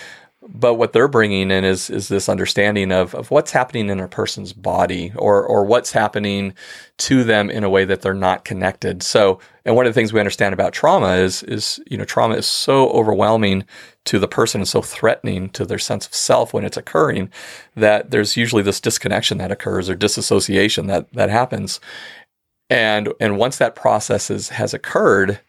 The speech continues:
you know, we also have, you know, this, this kind of brain-based process for self-preservation that kicks in.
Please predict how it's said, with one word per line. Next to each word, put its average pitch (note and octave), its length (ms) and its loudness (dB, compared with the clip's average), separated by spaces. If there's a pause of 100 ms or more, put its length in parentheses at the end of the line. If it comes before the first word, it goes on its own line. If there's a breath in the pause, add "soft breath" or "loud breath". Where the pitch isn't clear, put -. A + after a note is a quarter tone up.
(100)
you A2 100 -4
know, G2+ 80 0
we G2 140 2
also G#2+ 260 2
have, G2 400 2
you G#2+ 80 -6
know, F#2+ 100 -4
this, F#2 240 -6
this A2 160 -8
kind G2+ 160 -2
of F2+ 140 -8
brain-based G#2+ 640 -2
process G2 520 0
for - 100 -8
self-preservation G2+ 920 0
that - 140 -2
kicks - 300 -10
in. G2 260 -4